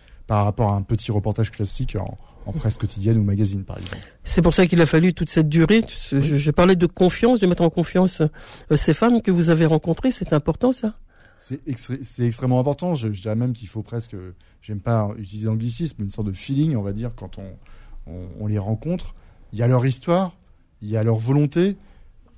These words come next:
Speaker 1: moi, je suis aussi extrêmement attentif aussi à, à ne pas non plus tomber dans l'excès inverse de, de personnes qui seraient très volontaires, mais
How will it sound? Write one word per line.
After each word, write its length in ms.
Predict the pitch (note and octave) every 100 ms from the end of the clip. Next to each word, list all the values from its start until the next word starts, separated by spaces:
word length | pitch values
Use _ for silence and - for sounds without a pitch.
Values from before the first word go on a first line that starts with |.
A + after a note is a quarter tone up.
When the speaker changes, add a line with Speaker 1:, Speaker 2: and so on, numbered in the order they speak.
| -
Speaker 1:
moi, 180 | C3+ C#3+
je 120 | B2+
suis 220 | A#2 C#3+
aussi 260 | C3+ - D3
extrêmement 380 | A#2 C#3 C3 C3
attentif 520 | B2 C3 - D3+ -
aussi 600 | A2+ - C#3 C#3+ D3+ C#3
à, 260 | G#2+ G2 - - - -
à 100 | G2
ne 120 | A#2
pas 200 | A#2 C3+
non 140 | C3+ B2
plus 200 | - C3+
tomber 280 | - B2 B2+
dans 240 | A#2+ G#2+
l'excès 320 | A2+ G#2 -
inverse 420 | A#2+ A#2 C3 C3
de, 360 | G#2+ G2+ G2 G2
de 80 | G2
personnes 380 | - A2+ - B2
qui 120 | G2+
seraient 240 | - A#2
très 300 | - - D3
volontaires, 480 | B2+ C3 B2 C#3 C#3+
mais 260 | A#2+ G#2